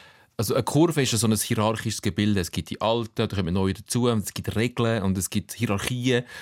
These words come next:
Und, ähm, man hat so den Eindruck, und ich habe auch schon gehört, dass durch, durch das, dass die Kurve so massiv gewachsen ist, dass so viele neue Junge reingekommen sind, dass es zum Teil ein bisschen schwierig ist,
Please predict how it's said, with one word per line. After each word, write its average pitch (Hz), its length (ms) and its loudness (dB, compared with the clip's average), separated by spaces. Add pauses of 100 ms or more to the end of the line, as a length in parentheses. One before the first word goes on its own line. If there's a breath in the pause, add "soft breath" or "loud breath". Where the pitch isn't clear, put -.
(340 loud breath)
Und, 107 460 2
ähm, 104 320 4
man 98 100 2
hat 131 140 -2
so 131 80 -4
den 113 100 -2
Eindruck, 147 300 0
und - 80 -2
ich 95 80 -2
habe 95 120 2
auch 117 80 0
schon 113 120 -4
gehört, 117 320 -2 (260 loud breath)
dass - 260 -2 (500)
durch, 123 260 0 (180)
durch 117 140 0
das, 117 200 2
dass - 180 -2
die 120 100 0
Kurve - 260 -2
so - 160 4
massiv 131 360 -2
gewachsen 110 340 -2
ist, 101 100 -4
dass - 180 -2
so 143 140 2
viele 131 200 0
neue 120 260 4
Junge 123 420 2 (100)
reingekommen 123 580 0
sind, 117 260 0 (260 loud breath)
dass 107 140 -2
es 110 100 0
zum - 180 -2
Teil 98 260 0
ein - 20 -4
bisschen 104 180 -2
schwierig 107 360 0
ist, 104 200 -2